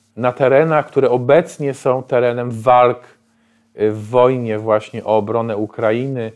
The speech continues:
Opis właśnie jak kozacy, y, kozacy jedli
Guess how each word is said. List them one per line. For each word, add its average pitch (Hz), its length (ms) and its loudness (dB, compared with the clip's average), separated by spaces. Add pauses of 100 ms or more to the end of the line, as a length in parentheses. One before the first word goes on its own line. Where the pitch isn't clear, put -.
(400)
Opis 113 280 -4
właśnie 113 320 -6
jak 104 140 -8
kozacy, 110 800 -4 (600)
y, 101 100 -4
kozacy 107 640 -4 (100)
jedli 101 600 -4